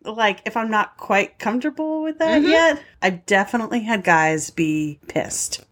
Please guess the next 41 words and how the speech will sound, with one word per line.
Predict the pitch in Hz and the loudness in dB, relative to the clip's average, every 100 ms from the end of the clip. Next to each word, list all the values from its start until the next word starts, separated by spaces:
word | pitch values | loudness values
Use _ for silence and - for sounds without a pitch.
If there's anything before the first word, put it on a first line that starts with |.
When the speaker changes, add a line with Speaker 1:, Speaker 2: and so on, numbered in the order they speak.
| _ | _
Speaker 2:
It | 214 220 | -4 0
turns | 226 220 | 2 2
into, | 185 190 190 175 156 - - | 2 0 2 0 0 -10 -2
"Whatever, | 151 143 143 - | -2 2 0 2
you're | 165 | 4
not | 156 143 | 4 4
hot | 156 143 | 4 2
enough | 139 139 | 2 -2
for | 165 | -2
me | 143 | -2
to | 135 | -2
sleep | 147 143 143 | -2 -2 0
with | 156 | 2
anyway," | 156 151 135 123 123 | 4 6 4 2 0
or, | 139 135 139 135 | 0 0 0 -2
"Whatever, | - 156 151 139 | 2 4 4 2
bitch, | 135 131 - | -2 0 0
you're | 143 | -2
just | 135 - | -4 -6
a | |
slut, | 131 143 131 135 | -6 -2 -2 -2
blah, | 139 | -2
blah, | 135 135 | -2 -2
blah, | 135 | -2
blah, | 135 | 0
blah." | 131 | 2
Like, | 151 143 - - _ 175 | 2 0 -2 -18 _ -8
Speaker 1:
Mm-hmm. | 165 147 143 151 | -6 -6 -6 -4
Speaker 2:
it, | - 147 | -2 0
it | 202 | 0
turns | - 196 190 170 | 2 2 4 2
into | 165 156 | 2 2
these | 156 151 | 2 2
insults. | - 311 - - - 151 - - _ | 0 0 0 -2 -4 -8 -6 -8 _
Speaker 1:
Or, | - 254 269 277 | 0 4 4 4
like, | 233 202 170 - | 4 4 2 -2
a | - | -4
lot | 175 165 165 | 0 2 2
of | 160 | 0
continued | 180 151 - 160 156 - | -4 -4 -2 -2 -2 -6
pressure. | - 135 - - 120 - | -8 -6 -6 -6 -8 -12